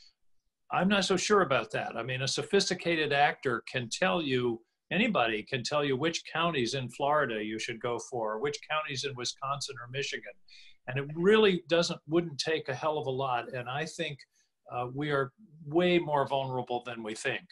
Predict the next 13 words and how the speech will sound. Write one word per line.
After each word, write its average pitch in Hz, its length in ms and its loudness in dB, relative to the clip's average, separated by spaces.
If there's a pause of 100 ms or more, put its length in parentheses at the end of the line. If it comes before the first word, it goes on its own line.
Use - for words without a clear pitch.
(100)
I've 127 260 -2
had 139 240 -2
hearings 139 560 -4
with 113 180 -4 (280)
secretaries 143 800 0
of 113 100 -12
state 139 500 0
and 110 180 -8
chief 131 340 -6
election 123 460 -6
officers, 113 640 -4
and 117 140 -8
they're 110 300 -2